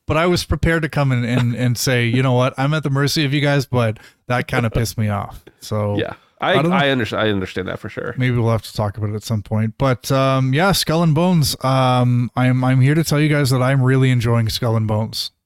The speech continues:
Speaker 1: Um, I'm still early days. I'm about six or seven hours, but I think that's enough time to kind of grasp whether or not you're going to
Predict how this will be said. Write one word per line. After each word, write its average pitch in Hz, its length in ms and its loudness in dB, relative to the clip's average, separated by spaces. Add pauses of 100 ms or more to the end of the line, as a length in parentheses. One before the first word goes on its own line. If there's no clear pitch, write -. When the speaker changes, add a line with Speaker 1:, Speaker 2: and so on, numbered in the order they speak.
Speaker 1:
Um, 113 680 0 (280)
I'm 123 160 2
still 135 440 2
early 135 300 2
days. 143 500 0
I'm 117 420 0 (100)
about 120 180 -2
six - 320 -6
or 123 40 0
seven 117 280 -2
hours, 135 400 0
but 123 220 -2
I 120 140 0
think 123 240 -4
that's 120 400 -4 (440)
enough 131 320 -2
time 131 420 0
to 123 260 -2
kind 123 220 2
of 113 200 -2
grasp 120 440 -2
whether 120 220 0
or 117 60 0
not 117 180 0
you're 120 140 -4
going 113 300 0
to 113 460 -2